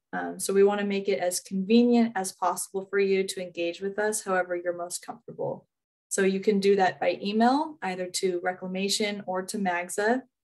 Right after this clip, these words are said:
Uh, you can also submit comments by mail to the Reclamation office at the address listed,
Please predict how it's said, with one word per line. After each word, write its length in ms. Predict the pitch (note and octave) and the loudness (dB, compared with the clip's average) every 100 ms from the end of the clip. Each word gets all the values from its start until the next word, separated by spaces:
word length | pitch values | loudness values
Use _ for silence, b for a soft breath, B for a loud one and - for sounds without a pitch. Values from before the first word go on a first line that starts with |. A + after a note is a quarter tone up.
| _ _ _ _ _ - G#3 | _ _ _ _ _ -12 -4
Uh, 80 | F#3 | -2
you 160 | F#3+ | -2
can 120 | F#3+ | -2
also 300 | - G3+ G#3+ | 0 0 2
submit 420 | G#3+ G#3+ G3+ G3 - | 2 2 0 -4 -6
comments 540 | G3+ G3 F#3+ F#3+ - | -4 -2 -2 -4 -6
by 240 | - F#3 | -4 -2
mail 600 | F3+ F3+ F3 F3+ A#3 C4+ - _ _ - | -2 -4 -4 0 0 -2 -8 _ _ -2
to 220 | A3 G#3+ | 6 6
the 100 | G#3+ | 6
Reclamation 680 | G3+ G3+ G3+ G3 F#3+ G3 G3 | 4 0 0 2 0 -2 -4
office 580 | G3 F#3+ - A3 C4 C4+ - | -2 -4 0 4 4 2 -4
at 160 | F#3+ | -4
the 120 | F#3+ | -4
address 480 | F3 F3+ F3+ F#3+ - | -4 -4 -2 -6 -2
listed, 560 | F#3 F#3 G#3+ A3 A#3 | -2 0 4 6 6